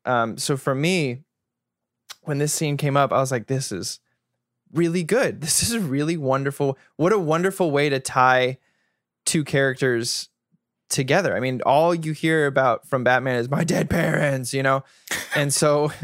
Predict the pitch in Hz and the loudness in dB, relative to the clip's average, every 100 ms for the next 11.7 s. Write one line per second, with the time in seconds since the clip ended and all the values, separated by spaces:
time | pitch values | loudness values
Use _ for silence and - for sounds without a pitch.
0 | 165 _ _ _ _ - - 143 143 139 | -10 _ _ _ _ -16 2 4 6 6
1 | 139 - 156 156 156 147 156 139 135 151 | 2 0 0 2 0 0 0 2 2 2
2 | 151 143 - 165 151 147 147 135 131 190 | 2 0 -2 -2 0 0 0 0 2 2
3 | 262 139 131 127 113 117 107 - - 117 | 2 -2 -2 -2 -2 0 -2 -4 -2 0
4 | 120 107 135 - 135 139 160 156 143 135 | 0 0 -2 0 0 0 -4 -2 -4 0
5 | 139 160 175 - 160 143 127 123 - 139 | 0 0 -2 -2 -2 2 2 2 0 0
6 | 143 143 - 160 151 143 135 - - 131 | 0 -2 -2 0 0 0 -4 -8 -2 2
7 | 135 131 135 _ _ _ - 147 139 - | 2 0 -6 _ _ _ -4 -2 -2 -8
8 | - 160 170 151 - 131 123 120 123 120 | -8 -2 0 0 -2 -6 -4 -4 -4 -4
9 | - 120 110 120 117 - 120 107 101 95 | -2 -2 -2 -6 -6 -6 -2 -2 -2 -4
10 | 85 - 110 110 95 - 117 104 101 - | -8 -6 -6 -4 -8 -6 -2 -2 -4 -6
11 | 113 107 101 - 120 107 95 | -6 -4 -8 -6 -6 -4 -6